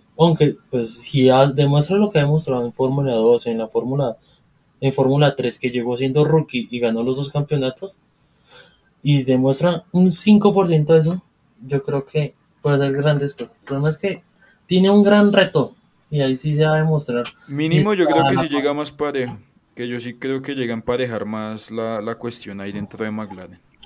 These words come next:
Speaker 1: No, pero es que McLaren pierde el cuarto lugar del campeonato, es por exactamente, es decir, McLaren pasó a ser tercero del campeonato de constructores cuando tenía a Carlos. Carlos se les va,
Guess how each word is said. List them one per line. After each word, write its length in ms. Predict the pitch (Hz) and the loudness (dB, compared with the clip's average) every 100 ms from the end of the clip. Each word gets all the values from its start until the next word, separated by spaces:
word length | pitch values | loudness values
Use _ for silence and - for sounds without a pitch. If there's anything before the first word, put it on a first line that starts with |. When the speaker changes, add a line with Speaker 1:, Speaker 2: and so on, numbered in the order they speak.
| - - | -14 0
Speaker 1:
No, 160 | 165 | 0
pero 100 | 131 | 2
es 100 | 117 | -2
que 100 | 127 | -2
McLaren 580 | 135 143 - 120 117 113 _ _ - - | -2 -2 -2 -2 -2 -6 _ _ -14 0
pierde 500 | 156 147 156 160 - | 2 4 2 0 0
el 160 | 143 143 | -4 0
cuarto 340 | 139 135 - | 0 0 0
lugar 240 | 156 147 120 | 0 -2 -4
del 160 | 120 | -8
campeonato, 640 | - 139 143 120 - 160 - - | -4 -2 -2 -2 -2 -4 -4 -8
es 180 | 123 - | -6 -6
por 240 | - 131 | -4 -2
exactamente, 540 | 120 120 - 131 131 143 | 0 -4 -4 -4 -2 0
es 80 | |
decir, 240 | 156 120 - _ - - | 2 0 -2 _ -10 0
McLaren 420 | 156 175 190 208 | 2 4 4 6
pasó 220 | 208 147 | 6 6
a 40 | |
ser 180 | 135 147 | 2 0
tercero 500 | - 170 160 185 196 | 2 2 4 4 4
del 120 | 208 | 4
campeonato 460 | 202 190 160 131 135 | 2 0 0 -2 -4
de 40 | |
constructores 560 | 135 165 - 139 131 147 | -2 -4 -2 -6 -4 -2
cuando 240 | 160 147 | 0 -2
tenía 280 | - 120 117 | -2 -4 -4
a 20 | |
Carlos. 400 | 117 120 _ - - | -6 -10 _ -12 -4
Carlos 300 | 127 120 131 | -4 -2 -4
se 80 | 131 | -4
les 160 | 135 | 0
va, 160 | 147 | -2